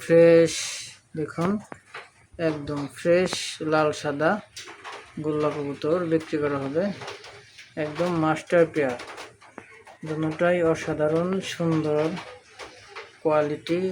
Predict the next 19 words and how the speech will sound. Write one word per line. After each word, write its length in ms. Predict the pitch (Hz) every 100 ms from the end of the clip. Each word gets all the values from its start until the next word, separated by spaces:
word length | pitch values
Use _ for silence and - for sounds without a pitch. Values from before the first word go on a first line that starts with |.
| 160
বডি 260 | 147 147 151 151
লাল, 180 | 160 180 196 - - - - - - - - _ - 175
একদম 360 | 165 151 160 151 147
লাল 460 | 151 151 151 151 160 170 165 -
টকটকে 380 | 165 - 170 151 147
কবুতর, 440 | 143 143 139 160 196 - - - - - _ - _ - - _ _ _
খুবই 300 | 175 170 175 165 160
কোয়ালিটিফুল 680 | 160 147 139 156 - 160 160 170 165 _ _ _ - _ - 151
লাল 140 | 147 143
সাদা 260 | 147 143 165 196 160
গোল্লা 220 | 147 139 135
কবুতর। 360 | 135 123 127 - - - _ _ - - _ _ _ _ - - -
দেখুন 280 | 151 156 143 - -
এটা 140 | 160 156
নর, 260 | 160 165 214 - - - - - - - - - 151
আর 100 | 139
এই 60 | 139
যেটা 200 | 143 143 151
হচ্ছে 280 | 156 -